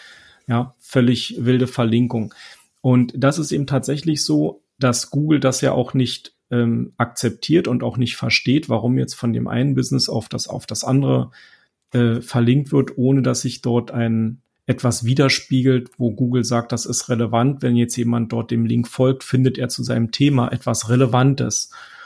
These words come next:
Und letztendlich steht ja für Google immer vorne, die adäquateste Antwort auf eine Frage zu finden und den Nutzer eben auch weiterzuleiten zu weiteren Informationen.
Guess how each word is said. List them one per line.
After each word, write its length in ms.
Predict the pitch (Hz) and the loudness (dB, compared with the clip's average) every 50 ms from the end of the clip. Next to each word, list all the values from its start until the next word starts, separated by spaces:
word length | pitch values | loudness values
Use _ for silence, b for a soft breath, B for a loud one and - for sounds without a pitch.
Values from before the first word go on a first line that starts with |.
| B B B | B B B
Und 180 | B 135 117 107 | B -2 0 2
letztendlich 600 | 117 127 123 - - 147 139 135 - 147 127 - | 2 0 0 0 -2 0 0 0 0 -2 -4 -2
steht 260 | - - 127 120 - | -2 -2 -2 0 0
ja 80 | 135 | -2
für 240 | 117 - - - 113 | -2 -2 -2 -4 -4
Google 440 | - - 127 127 135 147 143 - - - | -2 -2 -2 0 0 0 -2 -2 -2 0
immer 320 | - 135 139 147 147 139 | 2 4 4 4 2 0
vorne, 640 | 139 - - - 127 123 127 131 131 139 139 131 127 B B B B B B B B _ - - | -2 -6 -6 -2 0 2 2 4 4 2 2 2 0 B B B B B B B B _ -4 -2
die 360 | 123 117 120 120 117 117 - - - _ - | 0 2 2 2 2 2 0 -2 -8 _ -2
adäquateste 960 | 135 123 131 139 139 135 - - 131 127 131 131 - 131 - - - 139 - | 0 0 2 2 0 -2 0 0 0 0 0 0 -2 -4 -4 -2 -4 -4 0
Antwort 600 | 127 123 135 139 139 - 147 139 143 139 139 - | 2 2 2 2 0 -2 -2 0 -2 -2 -4 -2
auf 260 | - 123 127 123 - | -2 -2 -2 -2 -2
eine 240 | 156 139 127 127 127 | -4 -2 -2 0 -2
Frage 640 | - - - 123 123 120 127 131 131 131 131 - - | -4 -6 -4 -2 0 2 2 2 2 2 0 0 -6
zu 160 | - - - 110 | -8 -6 -6 -6
finden 640 | - - 127 123 120 123 120 131 143 - - 135 B B B B B B B - | -2 2 4 4 4 4 4 2 0 -2 -2 -4 B B B B B B B 0
und 220 | 139 135 131 127 139 | 2 2 2 4 2
den 100 | 131 123 | 2 4
Nutzer 320 | 123 135 135 - - - | 4 2 0 0 -2 0
eben 140 | - 117 120 | 0 0 0
auch 180 | 147 131 - - | -2 -4 -2 -2
weiterzuleiten 800 | 120 117 127 - 139 - - - 139 131 127 127 123 - 127 120 | -2 0 0 0 -2 -2 -2 -2 -2 0 0 -2 -2 -2 -4 -6
zu 180 | - - 120 | -6 -6 -2
weiteren 480 | 113 113 110 117 113 - 120 - 135 127 | 0 2 2 2 2 0 -2 -2 -2 -2
Informationen. 920 | 127 123 120 - - - - - 65 - - - - 71 76 - - - | -2 -4 -6 -4 -4 -4 -4 -4 -6 -6 -6 -8 -6 -6 -8 -8 -10 -10